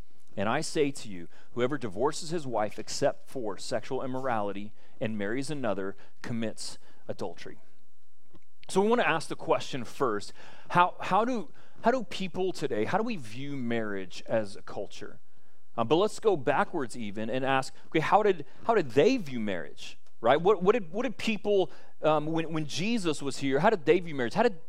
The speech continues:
people in the Old Testament view marriage? The, the first question that the Pharisees ask kind of gives you a, a clue as to what they, they thought about marriage.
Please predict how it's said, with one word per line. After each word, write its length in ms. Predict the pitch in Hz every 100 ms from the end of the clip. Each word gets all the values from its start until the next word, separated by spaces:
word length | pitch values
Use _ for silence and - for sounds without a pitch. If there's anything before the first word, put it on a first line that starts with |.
| -
people 200 | 208 196
in 60 |
the 60 | 190
Old 140 | 180
Testament 580 | - - 220 - 170 110 - - -
view 460 | 120 147 139 120 -
marriage? 640 | 123 120 104 82 - - - - - - - - - - - - -
The, 200 | 165 180 - -
the 120 | 151
first 280 | 247 247 -
question 400 | 185 185 165 131
that 80 |
the 60 | -
Pharisees 440 | 165 160 131 120
ask 420 | 113 131 110 - - -
kind 160 | - 240
of 80 | 160
gives 260 | 180 147
you 120 | 143
a, 40 | 117
a 80 | -
clue 500 | - - 190 147 113
as 100 | -
to 80 | 127
what 440 | 120 139 143 110
they, 280 | 123 117 110
they 120 | 123
thought 300 | 120 135 120
about 220 | 113 101 101
marriage. 520 | 101 95 - -